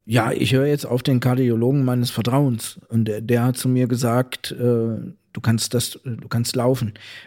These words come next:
Und, ähm, ja, was, was das betrifft,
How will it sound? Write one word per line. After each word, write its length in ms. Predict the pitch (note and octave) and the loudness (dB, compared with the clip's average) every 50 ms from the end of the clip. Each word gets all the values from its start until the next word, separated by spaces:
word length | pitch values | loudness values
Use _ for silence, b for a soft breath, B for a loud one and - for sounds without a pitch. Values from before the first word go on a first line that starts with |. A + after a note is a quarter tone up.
| B B | B B
Und, 360 | - B2 B2 A#2+ A#2+ A#2+ - | 0 0 2 2 0 -2 -4
ähm, 600 | - A#2 A#2+ B2 A#2+ A#2 A#2 A#2 A2+ A2+ A2+ - _ _ _ _ _ _ _ _ _ _ _ _ _ _ _ _ _ _ _ _ _ _ _ _ _ _ _ _ _ _ _ | -2 0 2 2 2 2 0 -2 -2 -4 -6 -10 _ _ _ _ _ _ _ _ _ _ _ _ _ _ _ _ _ _ _ _ _ _ _ _ _ _ _ _ _ _ _
ja, 320 | - B2+ B2+ B2 C3+ C3 A#2+ | -2 0 0 2 2 2 2
was, 340 | C3+ C3 - - - - - - - B B B B B B | 0 0 0 -2 -6 -8 -14 -18 -20 B B B B B B
was 220 | - B2 B2 - - | 0 0 0 0 0
das 240 | - A#2 - - - | -2 -2 -2 -2 0
betrifft, 580 | - D3+ B2+ B2 C#3+ D3+ C#3+ - - - - | 0 0 2 2 2 2 2 0 -4 -16 -20